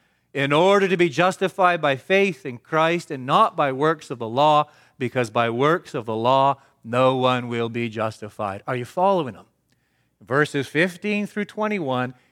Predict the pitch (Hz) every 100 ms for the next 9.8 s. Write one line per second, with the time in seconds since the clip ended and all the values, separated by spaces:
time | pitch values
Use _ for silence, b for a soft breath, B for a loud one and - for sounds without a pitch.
0 | _ - 139 151 135 123 - 139 143 170
1 | - 185 185 143 120 127 185 - 165 170
2 | - 185 139 - 113 _ - 196 170 170
3 | 160 160 135 131 180 - - 196 185 _
4 | 151 139 139 b b b - 139 131 127
5 | 127 - - 151 165 185 - 156 139 123
6 | 139 156 139 151 139 - 147 151 151 147
7 | - 139 139 127 117 - 131 131 - -
8 | b - 156 190 180 180 165 175 175 165
9 | 156 156 143 - 147 147 131